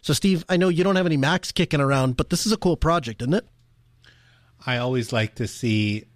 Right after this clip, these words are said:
Speaker 2: a reduction of e-waste for hardware that it, it makes sense. Like, there's one thing to be said for keeping an old machine around that is just sucking down the power, but a lot of these, especially laptops and stuff like that, while not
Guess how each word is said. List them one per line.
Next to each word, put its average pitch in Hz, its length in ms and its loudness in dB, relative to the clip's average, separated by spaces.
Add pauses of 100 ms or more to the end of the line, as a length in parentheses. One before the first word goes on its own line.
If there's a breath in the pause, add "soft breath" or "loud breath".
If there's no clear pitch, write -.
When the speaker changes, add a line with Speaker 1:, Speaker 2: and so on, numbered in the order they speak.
(460)
Speaker 2:
a 120 120 -2
reduction 120 500 0
of 104 140 -4
e-waste 113 680 -2
for 113 360 -2
hardware 123 440 2
that 107 180 0
it, 110 200 -6
it 123 60 -2
makes 104 280 -4
sense. 98 340 -6
Like, 104 180 -6 (580 soft breath)
there's 139 220 2
one 160 200 2
thing 139 200 0
to 127 60 0
be 117 120 0
said 113 340 0
for 107 480 -2 (800 soft breath)
keeping 143 320 0
an 123 80 -2
old 135 340 0
machine 127 400 0
around 110 440 0
that 104 120 0
is 104 100 -2
just - 400 -2
sucking 110 340 -2
down 101 260 0
the 92 60 -6
power, 95 360 -4
but 95 360 -4 (120)
a 117 60 -8
lot 117 240 -2
of 127 140 -2
these, 101 380 -4 (120)
especially 117 480 -2
laptops 104 480 -2
and 113 100 -2
stuff - 180 -8
like 107 140 -6
that, 110 220 -2
while 104 200 0
not 107 520 -2